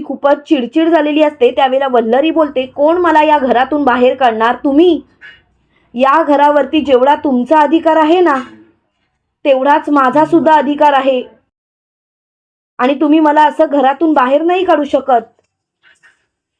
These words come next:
कितीही प्रयत्न करा, तरी, तरी सुद्धा मी या घरात राहणारच." तेव्हा लगेच अर्णव बोलतो, "मामा, प्लीज, या बाईला या घरातून बाहेर काढ.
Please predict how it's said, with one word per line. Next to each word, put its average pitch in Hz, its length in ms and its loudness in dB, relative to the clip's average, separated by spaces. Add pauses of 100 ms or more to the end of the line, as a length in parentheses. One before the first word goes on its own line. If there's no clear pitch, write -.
(180)
कितीही 339 340 2
प्रयत्न 320 460 0
करा, 277 340 0
तरी, 302 340 -2 (100)
तरी 311 220 0
सुद्धा 294 300 0
मी 294 200 0
या 285 160 2
घरात 254 400 -2
राहणारच." 262 640 -2 (1300)
तेव्हा 247 200 2
लगेच 262 320 -4
अर्णव 254 360 -2
बोलतो, 269 460 0
"मामा, 269 380 0
प्लीज, 294 600 0
या 269 180 0
बाईला 285 420 -2
या 294 160 0
घरातून 254 540 -2
बाहेर 254 340 0
काढ. 277 400 0